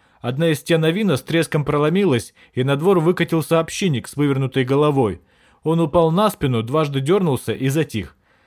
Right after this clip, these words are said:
С лицом его что-то было не в порядке, и когда волчок пригляделся лучше, он понял, что лица у общинника больше нет,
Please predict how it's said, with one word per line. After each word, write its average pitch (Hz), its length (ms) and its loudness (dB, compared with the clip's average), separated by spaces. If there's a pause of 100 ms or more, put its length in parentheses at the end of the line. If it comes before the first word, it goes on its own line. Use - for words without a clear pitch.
(200)
С - 120 -12
лицом 202 400 0
его 117 300 0
что-то 170 300 -2
было 180 200 2
не 180 160 2
в 180 60 -6
порядке, 139 640 -2 (220)
и 131 180 2
когда 156 300 0
волчок 160 440 0
пригляделся 151 580 -2
лучше, 196 340 -2
он 151 160 0
понял, 120 360 -2
что 127 360 -2
лица 135 400 -2
у 135 80 2
общинника 131 520 -2
больше 131 360 -2
нет, 123 340 -6